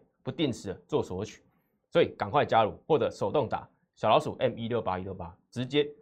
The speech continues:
扫码做加入都可以。好，大盘选股实战又一次完全成功什么验证了？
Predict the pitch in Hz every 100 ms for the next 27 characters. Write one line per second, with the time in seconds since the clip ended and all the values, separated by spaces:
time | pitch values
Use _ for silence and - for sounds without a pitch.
0 | _ _ - 131 131 - - 117 107 107
1 | 101 - 175 196 - 107 92 _ _ _
2 | _ _ _ 104 113 - _ _ _ _
3 | _ _ _ _ - 113 92 85 - _
4 | - 123 151 165 98 - 113 123 151 -
5 | - _ _ 190 247 196 170 196 131 131
6 | 135 110 110 107 107 117 107 85 - _
7 | _ _ 139 135 92 127 90 -